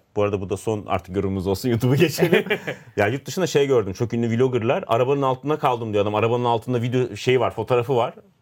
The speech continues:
Speaker 1: Vlogu izliyorsun baştan sona, ne araba var <laughs> ne altında kalma gibi bir şey var yani.
Speaker 2: İşte diyorum ya, ama izleyici de alışıyor demek ki.
Speaker 1: Yani
Speaker 2: Neyse.
Speaker 1: orada bir lafta geçiyor. "Arabanın altında kal oğlum" falan, "Kalırım ben de" falan diyor. Öyle, o
Speaker 2: <laughs> Bu
Speaker 1: kadar
Speaker 2: kadar.
Speaker 1: bir şey.
Speaker 2: Video
Speaker 1: Evet.
Speaker 2: tamam bu ama yani
Speaker 1: Onun
Speaker 2: sanki.
Speaker 1: üstüne.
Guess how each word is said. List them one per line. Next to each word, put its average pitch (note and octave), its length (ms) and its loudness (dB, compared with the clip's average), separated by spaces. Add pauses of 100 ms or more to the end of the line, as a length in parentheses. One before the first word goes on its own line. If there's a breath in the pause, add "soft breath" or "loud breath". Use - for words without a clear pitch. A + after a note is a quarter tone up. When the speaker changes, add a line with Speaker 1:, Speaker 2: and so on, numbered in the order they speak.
(160)
Speaker 1:
Vlogu B2 260 2
izliyorsun C3 420 -2
baştan G#2 280 -2
sona, A#2+ 180 -6
ne C3 100 -2
araba A#2 320 0
var G#2 160 -2
<laughs> B2 120 -2
ne D#3 120 0 (240 loud breath)
altında A#2 360 -2
kalma A2+ 260 -2
gibi A2 180 -4
bir G#2+ 60 -4
şey A2+ 240 0
var F2 160 0
yani. C#2+ 260 -8
Speaker 2:
İşte - 220 -16
diyorum D#3 240 -6
ya, C3 80 -12
ama F#3+ 140 -4
izleyici G#3+ 380 -2
de F3 60 0
alışıyor F3 340 -2
demek A2 240 -8
ki. - 60 -20 (220)
Speaker 1:
Yani G#2+ 100 2
Speaker 2:
Neyse. C#3+ 120 6
Speaker 1:
orada E3+ 140 2
bir E3 80 2
lafta D#3 320 2
geçiyor. F#2+ 460 -4 (120)
"Arabanın A#2+ 340 2
altında A#2 360 -2
kal A2 160 0
oğlum" G#2 180 0
falan, F#2+ 240 -4
"Kalırım G#2 380 0
ben F2+ 160 -2
de" E2+ 40 -4
falan G2 280 0
diyor. F#2+ 160 -2
Öyle, B2+ 280 4
o - 40 2
Speaker 2:
<laughs> - 0 -
Bu - 40 -2
Speaker 1:
kadar B2+ 160 0
Speaker 2:
kadar. - 200 0
Speaker 1:
bir - 40 -8
şey. E3+ 100 0
Speaker 2:
Video - 100 6
Speaker 1:
Evet. E3+ 80 2
Speaker 2:
tamam E3+ 340 0
bu D#3+ 100 0
ama C3 160 -2
yani G#2+ 260 -2
Speaker 1:
Onun A#2+ 120 2
Speaker 2:
sanki. A#2+ 120 0
Speaker 1:
üstüne. F#2+ 300 -8